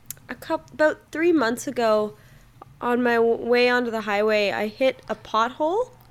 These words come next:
and cracked the shock bracket in the far back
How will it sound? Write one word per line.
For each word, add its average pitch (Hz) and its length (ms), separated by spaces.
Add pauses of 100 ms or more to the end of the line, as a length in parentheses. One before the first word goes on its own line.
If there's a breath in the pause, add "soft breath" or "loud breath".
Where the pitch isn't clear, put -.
(520)
and 226 480
cracked - 580
the 226 60
shock 226 500
bracket - 480 (880)
in 220 220
the 202 500
far 208 680 (140)
back 202 460